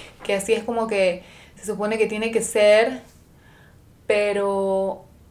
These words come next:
algo que me pasó a mí, por ejemplo, es que ya no lo veo así, ¿me entiendes? Para mí cambió eso, pero ciento ochenta. Eh, se volvió algo mucho más, eh, este, especial, espiritual,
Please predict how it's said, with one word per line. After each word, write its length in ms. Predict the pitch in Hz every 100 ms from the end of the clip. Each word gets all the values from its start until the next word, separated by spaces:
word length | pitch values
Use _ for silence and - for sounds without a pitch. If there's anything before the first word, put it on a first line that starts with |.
| - 214
algo 280 | 220 269
que 80 | 294
me 100 | 262
pasó 280 | 208 196 -
a 20 | 220
mí, 160 | 233
por 160 | 240 254
ejemplo, 640 | - 214 220 220 254 269 -
es 180 | 208 -
que 440 | 233 226 226 - - - -
ya 160 | 202 247
no 100 | 311
lo 140 | 233
veo 180 | 226 247
así, 360 | 240 262 247
¿me 80 | 170
entiendes? 580 | 170 170 170 190 294 - -
Para 180 | 185
mí 220 | 196 220 226
cambió 600 | 226 214 208 214 214 220
eso, 400 | 233 233 233 240
pero 440 | 240 185 185 185 - - - - _ - - - -
ciento 360 | 233 220 220
ochenta. 720 | 240 247 220 214 202 214 - - - - - - - _ - - - - - - - - -
Eh, 800 | 202 190 180 180 180 180 180 185 -
se 180 | - 226
volvió 260 | 214 240
algo 420 | 269 302 302 - - - - - - -
mucho 400 | 240 277 277 302
más, 300 | 294 294 -
eh, 260 | 254 240 226
este, 640 | 214 214 - 196 185 180 -
especial, 720 | 190 185 180 226 226 240 254
espiritual, 920 | 208 208 202 180 180 214 220 233 240